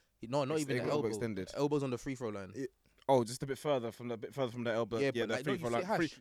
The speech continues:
Speaker 1: like,
Speaker 2: three point extended. Yeah.
Speaker 1: yeah, the three point extended line, right? He will sometimes just sit there for three straight possessions when he ain't got the ball.
Speaker 2: Do you know what it is? Yeah,
Speaker 1: And
Speaker 2: he's
Speaker 1: that's
Speaker 2: a ball
Speaker 1: great on
Speaker 2: magnet
Speaker 1: defense,
Speaker 2: and a
Speaker 1: guys.
Speaker 2: black hole on offense.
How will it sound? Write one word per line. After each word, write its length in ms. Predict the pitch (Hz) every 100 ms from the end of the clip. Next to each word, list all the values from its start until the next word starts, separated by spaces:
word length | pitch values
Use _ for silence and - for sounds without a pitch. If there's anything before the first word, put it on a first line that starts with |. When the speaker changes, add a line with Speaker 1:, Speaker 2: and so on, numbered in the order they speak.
| -
Speaker 1:
like, 100 | 139
Speaker 2:
three 60 | 135
point 180 | 170
extended. 480 | 147 - 160 131 107
Yeah. 140 | 113 151
Speaker 1:
yeah, 60 | 123
the 80 | 113
three 200 | - 196
point 160 | 190 160
extended 300 | 143 156 117
line, 200 | 113 104
right? 280 | 107 139 - _ _ -
He 280 | 180 190 139
will 160 | 120 131
sometimes 520 | - 170 147 139 113
just 200 | 113 -
sit 160 | - 90
there 100 | 113
for 120 | 104
three 280 | - 131 147
straight 180 | 143 127
possessions 340 | 120 - 98
when 80 | 107
he 40 |
ain't 60 | 101
got 60 | 95
the 40 |
ball. 180 | 92 90 _
Speaker 2:
Do 80 | 170
you 40 |
know 40 | 220
what 80 | 208
it 60 |
is? 160 | 160 104
Yeah, 120 | 95
Speaker 1:
And 120 | 92
Speaker 2:
he's 80 | 156
Speaker 1:
that's 160 | 127 113
Speaker 2:
a 20 |
ball 100 | -
Speaker 1:
great 100 | 190
on 60 | 165
Speaker 2:
magnet 220 | 147 143
Speaker 1:
defense, 200 | 117 120
Speaker 2:
and 100 | 113
a 40 |
Speaker 1:
guys. 100 | 110
Speaker 2:
black 240 | 127 120 -
hole 280 | 131 113
on 80 | 107
offense. 420 | 107 98 82 -